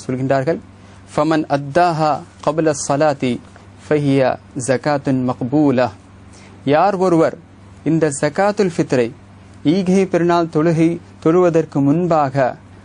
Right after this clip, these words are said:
கொடுத்தாரோ, அது ஏற்றுக்கொள்ளப்பட்ட ஜகாத்துல் ஃபித்ராக இருக்கின்றது. இன்னும் யார் தொழுதற்கு பிறகு தருகின்றாரோ,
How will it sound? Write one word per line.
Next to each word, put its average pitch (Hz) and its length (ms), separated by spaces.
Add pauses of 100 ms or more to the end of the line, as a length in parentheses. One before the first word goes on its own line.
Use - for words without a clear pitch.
(140)
கொடுத்தாரோ, 139 580 (400)
அது 143 240
ஏற்றுக்கொள்ளப்பட்ட 147 1300 (320)
ஜகாத்துல் 135 640
ஃபித்ராக 127 400
இருக்கின்றது. 120 680 (340)
இன்னும் 139 340
யார் 151 360 (340)
தொழுதற்கு 175 640
பிறகு 190 340
தருகின்றாரோ, 135 760